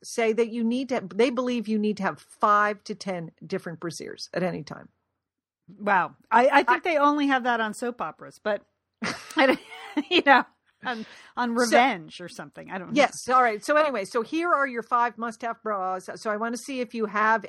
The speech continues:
Speaker 1: any of these, Leanne, or
Speaker 2: Okay.
Speaker 1: if you're planning to get one. The first one is the racer back, you know, and this is, this is fine to wear, wh-, you know, if you're wearing sleeveless dresses or w-, with cutouts.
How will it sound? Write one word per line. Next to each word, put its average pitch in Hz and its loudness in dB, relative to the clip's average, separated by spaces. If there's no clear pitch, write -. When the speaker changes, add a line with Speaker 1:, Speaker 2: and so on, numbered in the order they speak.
Speaker 1:
any 269 -2
of 247 -2
these, 214 -4
Leanne, 196 -6
or 202 0
Speaker 2:
Okay. 202 4
Speaker 1:
if 196 -6
you're 208 -10
planning 247 0
to 226 -6
get 190 -2
one. - -12
The 240 6
first 330 2
one 302 2
is 247 -2
the 220 4
racer 202 0
back, - -14
you 226 0
know, 226 4
and 220 2
this 277 -2
is, 233 -2
this 262 2
is 254 0
fine 247 4
to 240 -6
wear, 226 4
wh-, 214 0
you 247 2
know, 202 2
if 202 -4
you're 220 2
wearing 208 0
sleeveless 285 0
dresses 247 0
or 185 -2
w-, 190 -4
with 190 -6
cutouts. 254 2